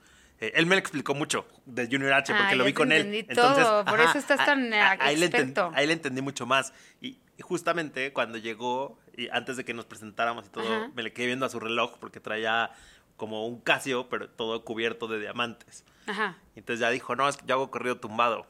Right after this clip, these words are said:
Speaker 1: Dije, "Ah, claro, tiene todo el sentido".
Speaker 2: Sí,
Speaker 1: Ujú.
Speaker 2: sí tiene, se-,
Speaker 1: Sí.
Speaker 2: sí, sí, y además es que, en, bueno, el otro día estaba viendo videos del, porque no fui, pero
Speaker 1: Ujú.
Speaker 2: videos del concierto de Peso Pluma, y entonces ya permeó esa estética,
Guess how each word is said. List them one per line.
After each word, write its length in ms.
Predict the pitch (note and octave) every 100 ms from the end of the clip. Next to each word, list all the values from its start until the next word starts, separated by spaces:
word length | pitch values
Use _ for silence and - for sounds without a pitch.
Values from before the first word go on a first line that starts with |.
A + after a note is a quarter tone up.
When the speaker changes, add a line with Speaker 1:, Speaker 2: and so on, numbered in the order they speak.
| -
Speaker 1:
Dije, 220 | B2 A#2+
"Ah, 80 | A2+ -
claro, 360 | C#3+ D3+ A2+ - -
tiene 220 | C#3 C#3
todo 120 | D3
el 80 | C#3+
sentido". 420 | B2 A2+ C3 G#2+ - _ _ _ _ _ _ _ -
Speaker 2:
Sí, 180 | - A#3+
Speaker 1:
Ujú. 80 |
Speaker 2:
sí 160 | B3 B3+
tiene, 260 | C4+ B3+ G#3
se-, 280 | G#3 F3+ -
Speaker 1:
Sí. 120 | C#3+
Speaker 2:
sí, 280 | - B3+ B3+
sí, 360 | G#3 C#4 C#4 C#4+
y 240 | C#4 D4 C#4+
además 340 | D4 D4 E4
es 140 | F#4 D#4+
que, 200 | C4 - - - - _ _ _ _ _ _ - _ _ _ _ _
en, 240 | C4+ C4+
bueno, 200 | A#3+ C#4
el 100 | A#3+ B3+
otro 180 | B3+
día 80 | C#4+
estaba 240 | B3+ C#4 B3
viendo 220 | A3+ A#3
videos 300 | A3 G#3 G#3+
del, 260 | G#3+ G#3 -
porque 200 | G3 F#3+
no 140 | G3 G#3
fui, 160 | A#3
pero 200 | - F#3
Speaker 1:
Ujú. 80 | E3+
Speaker 2:
videos 260 | F#3+ G3+ G#3+
del 160 | A#3
concierto 420 | G#3+ F#3 G3 F#3 G#3+
de 120 | F#3+
Peso 260 | F#3+ G3+
Pluma, 340 | G3 G3+ F#3+ G#3+
y 60 | A3+
entonces 340 | G#3 B3 B3+
ya 280 | A#3+ A#3+ A#3+
permeó 500 | - A#3+ A3 G#3+ G#3+ -
esa 200 | A3 A3
estética, 600 | G#3 - - G3 G3+ G3+